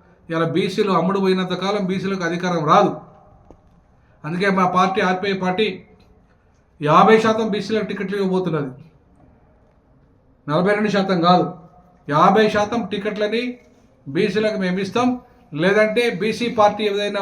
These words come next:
ఎవరైనా పోటీ చేసే వాళ్ళు ఉంటే మా ఆధార్ పార్టీ, మా దాంట్లో బీసీ పార్టీ ఉంది, మన సుప్రీంకోర్టు లాయరు, అట్లాగే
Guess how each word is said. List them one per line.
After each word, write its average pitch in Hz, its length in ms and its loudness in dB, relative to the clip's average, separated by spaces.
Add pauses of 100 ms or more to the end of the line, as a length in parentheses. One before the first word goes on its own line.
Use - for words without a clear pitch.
(160)
ఎవరైనా 202 420 0
పోటీ 202 300 -4
చేసే 196 260 -2
వాళ్ళు 196 180 0
ఉంటే 226 380 -2 (280)
మా 160 80 2
ఆధార్ 208 360 4
పార్టీ, 202 200 0
మా 180 160 -2
దాంట్లో 185 280 -4
బీసీ 185 280 -4
పార్టీ 180 300 -2
ఉంది, 180 280 -4 (960)
మన 175 240 2
సుప్రీంకోర్టు 190 760 -4 (220)
లాయరు, 196 500 2
అట్లాగే 202 580 0